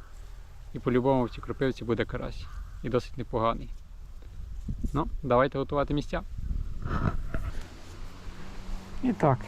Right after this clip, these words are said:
по прикормці, як ви вже бачите, в мене є горох, картопелька вже завчасно покришена і макушка Black Gold Organic. Ссылка буде в описі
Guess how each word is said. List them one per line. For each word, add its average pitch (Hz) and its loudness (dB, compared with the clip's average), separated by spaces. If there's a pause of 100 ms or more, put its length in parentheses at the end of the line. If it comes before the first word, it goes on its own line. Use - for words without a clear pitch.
(260)
по 214 6
прикормці, 165 6
як 131 4
ви 139 8
вже 131 6
бачите, 135 4 (1600)
в 143 8
мене 135 10 (680)
є 131 10 (240)
горох, 127 8 (880)
картопелька 139 6
вже 170 6
завчасно 175 4 (600)
покришена 175 6 (840)
і 226 8 (840)
макушка 135 6 (600)
Black 127 8
Gold 120 8
Organic. 113 4 (680)
Ссылка 131 6
буде 123 8
в 120 8
описі 123 4